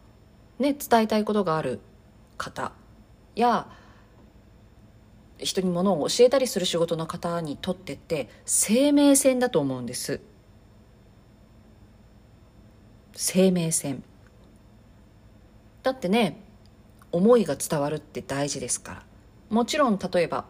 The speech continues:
親として子供と話をするときに、全く子供が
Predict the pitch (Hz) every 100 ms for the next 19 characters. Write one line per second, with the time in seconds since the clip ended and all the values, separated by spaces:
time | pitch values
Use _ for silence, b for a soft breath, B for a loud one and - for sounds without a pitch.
0 | - 151 226 277 175 160 - 208 165 -
1 | 180 190 190 190 190 185 185 196 165 -
2 | 143 143 - 190 202 B B B - 196
3 | 214 - - 302 302 - 262 254 240 233
4 | 226